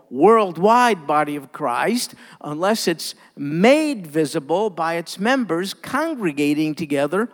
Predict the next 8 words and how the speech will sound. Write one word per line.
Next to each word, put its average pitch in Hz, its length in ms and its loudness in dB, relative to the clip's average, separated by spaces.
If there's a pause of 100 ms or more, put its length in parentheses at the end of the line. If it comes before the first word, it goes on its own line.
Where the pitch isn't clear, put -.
(100)
locally. 156 800 2 (300)
So - 320 0
the 202 180 2
local 247 480 4
church 208 580 -2
is 220 320 -2
living 226 840 2
proof 302 580 2